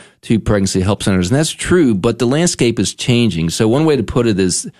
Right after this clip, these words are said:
the battle used to be fought on the ground, but it's not being fought on the ground anymore, less and less every day. It's being fought on our iPhones.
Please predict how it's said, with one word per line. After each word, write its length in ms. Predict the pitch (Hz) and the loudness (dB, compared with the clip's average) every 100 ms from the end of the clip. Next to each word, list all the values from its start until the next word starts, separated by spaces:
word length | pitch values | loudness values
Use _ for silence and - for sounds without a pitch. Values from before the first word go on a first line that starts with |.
| _ _ | _ _
the 60 | 104 | -2
battle 380 | 139 160 147 117 | 0 0 0 0
used 180 | 117 | 0
to 80 | 113 | 0
be 160 | 98 98 | 0 0
fought 240 | - 101 | 0 0
on 120 | 95 | 0
the 60 | 90 | 0
ground, 640 | 82 95 90 80 76 - | 0 0 0 -2 -4 -2
but 100 | 101 95 | -2 0
it's 100 | 120 | 0
not 240 | 117 104 | 0 2
being 260 | 101 95 85 | 0 0 -2
fought 240 | - 92 | -2 -2
on 160 | 87 82 | 0 -2
the 60 | |
ground 400 | 82 90 87 85 | -2 0 0 -2
anymore, 540 | - 101 92 92 90 85 | 0 0 2 2 0 2
less 260 | 98 - | 0 0
and 100 | 98 | 0
less 220 | 95 92 | 0 0
every 220 | 92 87 85 | 0 0 0
day. 240 | 98 87 | 2 0
It's 80 | 87 | 0
being 240 | 113 98 | 0 0
fought 340 | - 95 95 - - - - | 0 -2 -2 -4 -16 -20 -6
on 140 | 92 | -2
our 80 | 80 | 0
iPhones. 640 | 85 90 - - - - | 0 -2 -4 -6 -6 -6